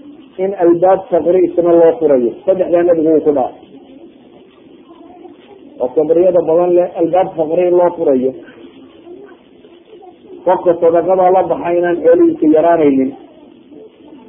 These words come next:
Iyo qofka dulmiga intuu ka dulqaatay cafiyey oo sabray in Ilaahay subxaanahu wa tacaala cizi iyo sharaf u kordhinayo.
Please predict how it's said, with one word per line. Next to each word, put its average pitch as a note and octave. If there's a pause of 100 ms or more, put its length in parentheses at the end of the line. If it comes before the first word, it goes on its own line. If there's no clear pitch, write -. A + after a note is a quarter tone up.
(760)
Iyo E3+
qofka F3
dulmiga F3
intuu F3
ka E3+
dulqaatay E3
cafiyey D#3+ (500)
oo E3
sabray D3+ (300)
in F3+
Ilaahay E3
subxaanahu E3
wa D3+
tacaala D#3
cizi D#3+
iyo D#3
sharaf D3
u C#3
kordhinayo. B2+